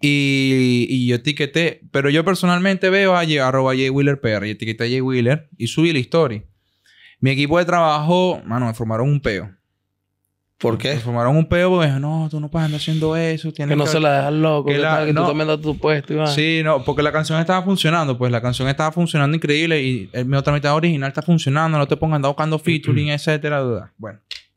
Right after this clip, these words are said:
Speaker 1: tumbo la story, bro, y lo vi el otro día. Treinta y tres minutos pasaron, que estoy en casa de Razer, que voy a subir un video que había grabado con ellos.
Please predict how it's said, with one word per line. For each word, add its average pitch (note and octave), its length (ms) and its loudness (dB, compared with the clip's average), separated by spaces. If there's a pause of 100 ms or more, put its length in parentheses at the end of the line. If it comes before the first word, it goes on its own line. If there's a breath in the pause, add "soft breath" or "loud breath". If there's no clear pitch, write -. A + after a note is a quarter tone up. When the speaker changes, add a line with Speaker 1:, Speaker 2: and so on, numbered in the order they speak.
(560)
Speaker 1:
tumbo D3 280 2
la F3 80 0
story, F3 500 -2 (500 soft breath)
bro, B2 240 2
y B2+ 100 0
lo B2+ 100 2
vi B2+ 80 0
el C#3+ 60 0
otro D3+ 240 -4
día. A2+ 280 -2 (240 soft breath)
Treinta C#3 260 -2
y C3 60 0
tres C3+ 200 0
minutos E3+ 360 2
pasaron, D#3+ 560 -4
que B2 80 -6
estoy B2 180 -6
en C3 80 -4
casa D3+ 260 -2
de C3 40 2
Razer, B2 400 -2
que C3 60 -4
voy B2 80 2
a B2 40 0
subir B2 200 -4
un A#2+ 100 -6
video C#3 240 -4
que B2+ 60 -6
había A#2+ 120 -4
grabado C3 260 0
con C3+ 180 -6
ellos. E3+ 260 0